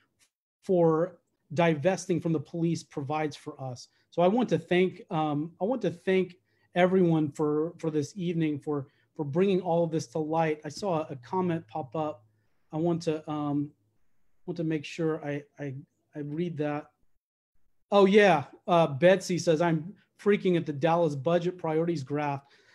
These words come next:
That's why I wanted to share it. It's such a powerful one. Well, well, Matthew, if you can also put that in the comment section. So I just wanna end, um, by, um, repeating what we said before, which is our action plan is to send,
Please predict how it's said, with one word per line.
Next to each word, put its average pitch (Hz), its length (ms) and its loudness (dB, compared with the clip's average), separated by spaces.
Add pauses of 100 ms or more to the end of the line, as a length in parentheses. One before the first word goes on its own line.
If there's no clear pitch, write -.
(120)
That's 214 180 0
why 233 140 4
I - 20 6
wanted 180 320 4
to 143 80 -2
share 175 380 0
it. 143 160 -4
It's 156 120 -10
such 247 160 -4
a 196 60 -6
powerful 185 440 -4
one. 160 220 0
Well, 160 260 -2 (340)
well, 170 240 2 (120)
Matthew, 190 440 2
if 170 80 -8
you 196 100 -6
can 185 160 0
also 170 300 0
put 190 320 -6
that 156 180 -2
in 147 80 -2
the 143 80 -2
comment 147 500 -6
section. 131 540 -12 (1120)
So 196 320 4
I 196 100 2
just 233 240 -2
wanna 214 320 4
end, 214 380 4 (160)
um, 175 480 0 (320)
by, 170 380 4
um, 165 420 -2 (100)
repeating 190 800 0
what 180 240 0
we 170 120 -4
said 170 340 -2
before, 165 420 -2
which 160 260 -6
is 151 220 -6 (300)
our 170 160 -6
action 185 340 0
plan 170 500 -2
is 156 260 -4
to 165 200 -8
send, 180 560 -2